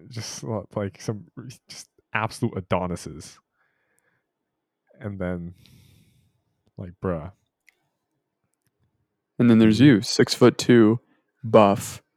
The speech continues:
Speaker 2: uh, super athletic, super smart, uh, scholar,
Speaker 1: <laughs>
Speaker 2: fucking smartest person I know, literally.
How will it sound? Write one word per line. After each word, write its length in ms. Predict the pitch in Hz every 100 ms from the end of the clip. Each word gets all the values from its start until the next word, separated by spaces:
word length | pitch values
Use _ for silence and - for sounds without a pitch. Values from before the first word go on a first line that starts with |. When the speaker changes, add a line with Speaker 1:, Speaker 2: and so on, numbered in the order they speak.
| _ _ _ _ _ _ -
Speaker 2:
uh, 300 | 110 104 98 131 - _ -
super 440 | - 262 - 135
athletic, 640 | 113 117 107 107 107 - -
super 320 | - 120 117
smart, 540 | - - 107 95 - _ _ _ _ _ _ _ _ - 113
uh, 200 | 104 101 - _ _ _
scholar, 720 | - - - 113 123 117 - - _ _
Speaker 1:
<laughs> 240 | _ _
Speaker 2:
fucking 320 | - 131 131
smartest 400 | 131 131 123 127
person 300 | - 135 135
I 140 | 117 120
know, 320 | 113 - 135 - -
literally. 680 | 117 156 143 113 101 -